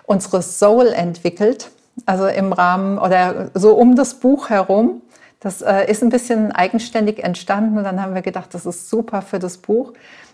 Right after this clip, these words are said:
Und zwar die Soul ist, ähm, also jeder kennt ja diese Bowls, so ein bisschen die Salat-Bowls, die sind ja mittlerweile etabliert. Und wir haben gesagt, okay, wenn wir das ayurvedisch sehen, muss das ja eigentlich warm sein,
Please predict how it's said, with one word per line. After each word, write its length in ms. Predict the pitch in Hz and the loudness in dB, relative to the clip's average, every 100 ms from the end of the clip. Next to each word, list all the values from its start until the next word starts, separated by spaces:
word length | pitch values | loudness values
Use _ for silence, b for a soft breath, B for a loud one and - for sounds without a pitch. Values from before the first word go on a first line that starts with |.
| - | -6
Und 160 | 202 | -4
zwar 180 | 190 196 | 0 -2
die 140 | 190 185 | -2 -4
Soul 400 | - 214 233 247 | 0 2 2 0
ist, 480 | 247 214 214 - - | -2 -4 -6 -8 -4
ähm, 600 | 196 190 185 185 190 190 | -4 -2 -4 -4 -6 -4
also 160 | 202 202 | 0 0
jeder 480 | 202 208 196 220 | 0 0 2 2
kennt 240 | 214 220 208 | 2 0 0
ja 120 | 202 | 0
diese 200 | 190 180 | 0 0
Bowls, 600 | 160 160 165 165 160 - _ _ | 2 2 2 0 -4 -12 _ _
so 120 | - | -6
ein 40 | 180 | -4
bisschen 220 | 180 202 | -2 0
die 120 | 190 | 0
Salat-Bowls, 1080 | 175 170 156 151 160 - 175 165 165 170 - | 0 0 0 -2 -4 0 2 4 2 -2 -6
die 100 | 175 | -6
sind 220 | 170 185 | -4 -4
ja 100 | 196 | -2
mittlerweile 560 | 170 165 170 165 165 165 | -4 -2 -2 0 0 0
etabliert. 680 | - 170 165 - 208 247 247 B B B B B | -2 -6 -8 -2 0 0 -2 B B B B B
Und 140 | 190 | -2
wir 100 | 185 | 2
haben 120 | 185 190 | 2 0
gesagt, 380 | 185 185 180 | 0 -4 -4
okay, 260 | 185 - 190 | -4 0 0
wenn 140 | 175 | 0
wir 80 | 165 | -2
das 160 | 165 - | -4 -4
ayurvedisch 580 | 170 165 160 220 277 262 | -2 -2 2 2 2 -2
sehen, 400 | - 226 220 208 | -2 2 2 0
muss 160 | 202 | -2
das 160 | 202 - | -6 -6
ja 80 | 190 | -6
eigentlich 340 | 180 175 147 | -6 -6 -2
warm 360 | 147 147 160 151 | 0 0 0 -2
sein, 480 | - 139 139 - | -4 -4 -6 -10